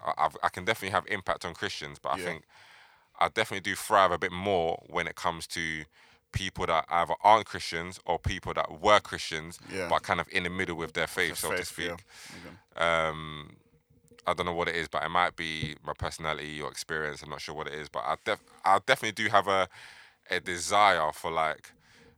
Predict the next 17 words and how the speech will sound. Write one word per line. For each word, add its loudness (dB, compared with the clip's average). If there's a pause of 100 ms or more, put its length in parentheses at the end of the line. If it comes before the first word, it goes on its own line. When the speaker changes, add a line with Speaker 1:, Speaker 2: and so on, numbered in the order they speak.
(120)
Speaker 1:
people -6
that 2
are 4
unsure -2
about 0
their -4
faith -4
or -8
people -12
that -6
used -10
to -10
be -8
in -4
their -8
faith -6
and, -12